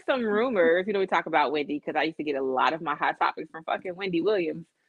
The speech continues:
So Sherri Shepherd, I know, has been taken over, and apparently she's been doing really, really well.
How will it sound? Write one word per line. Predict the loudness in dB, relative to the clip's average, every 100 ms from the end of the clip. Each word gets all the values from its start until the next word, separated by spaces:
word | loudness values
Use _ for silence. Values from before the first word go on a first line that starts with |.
| _ _ 2
So | 4
Sherri | 6 6 6 4
Shepherd, | 8 8 8 2 4
I | 4
know, | 2 0
has | 2 0
been | 0 -6
taken | -4 -4 -2
over, | 2 2 2
and | -4
apparently | -2 -2 -2
she's | -4 -4
been | -2
doing | 0 -2 -4
really, | -2 0 0
really | 0 -2
well. | -2 -2 -2 -4